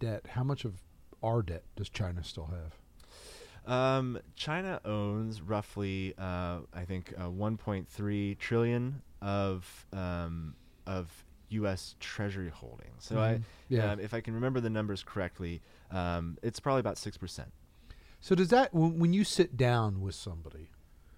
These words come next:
Speaker 1: who owns your debt,
Speaker 2: Mm.
Speaker 1: i-, it seems on the surface of it that that puts them at an advantage.
Speaker 2: You'd think that. Um, that's not necessarily true.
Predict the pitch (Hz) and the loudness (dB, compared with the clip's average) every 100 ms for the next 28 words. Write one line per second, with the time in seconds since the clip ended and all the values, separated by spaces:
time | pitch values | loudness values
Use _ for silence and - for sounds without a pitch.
0 | - - 139 - 127 127 101 101 104 82 | -20 -4 -2 2 2 2 2 0 0 -2
1 | 85 73 - - - 80 - - - - | -6 -8 -18 -16 -12 -10 -12 -18 -20 -18
2 | - - 143 - 220 214 165 147 117 - | -6 -2 0 2 6 8 8 6 4 6
3 | 151 123 120 117 101 104 104 104 107 - | 6 6 2 0 -2 -2 -2 -2 -4 -4
4 | 101 - 90 87 82 82 82 82 78 64 | -4 -4 -2 -2 -4 -6 -6 -6 -8 -10
5 | - - - - - - - - - - | -16 -16 -18 -20 -20 -20 -20 -20 -20 -10
6 | - 117 - 151 - 67 - - - - | -6 -4 0 -2 -2 -8 -8 -14 -20 -20
7 | - 92 92 90 87 85 - 110 135 120 | -10 -4 0 0 -2 -4 -6 -6 -2 -2
8 | 110 92 104 92 85 - - 64 | -2 -4 -6 -4 -6 -10 -12 -12